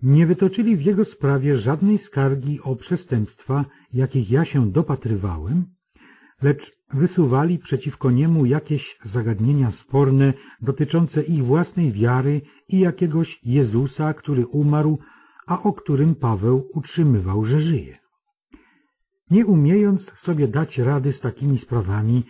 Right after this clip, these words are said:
Zapytałem, czy chciałby udać się do Jerozolimy i tam być o to sądzony. Ale że Paweł wniósł odwołanie, by go zatrzymać pod strażą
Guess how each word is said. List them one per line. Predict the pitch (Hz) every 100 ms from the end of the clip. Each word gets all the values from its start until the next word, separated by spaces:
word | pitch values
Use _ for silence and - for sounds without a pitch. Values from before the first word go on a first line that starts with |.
| - - _ -
Zapytałem, | 120 160 180 165 175 185 180
czy | - 170 165 - _ _ _ _ _ _
chciałby | - 196 202 190
udać | 190 170 180 -
się | 175 160
do | 131
Jerozolimy | 117 117 110 123 107 104 107 151 151 _ _
i | 180 170
tam | 139 98 85
być | 117 - - _ -
o | 127
to | - 127 - _
sądzony. | - 190 127 76 67 _ _ _ _ _ _ _ _ _ _
Ale | 160 160 165 170
że | 139 165
Paweł | 160 143 113 113 131 139 - -
wniósł | 123 110 165 202 170 127 -
odwołanie, | 151 147 151 175 180 185 165
by | 170
go | 151 151
zatrzymać | 127 147 - 196 165 -
pod | - 123
strażą | - - 151 139 117 101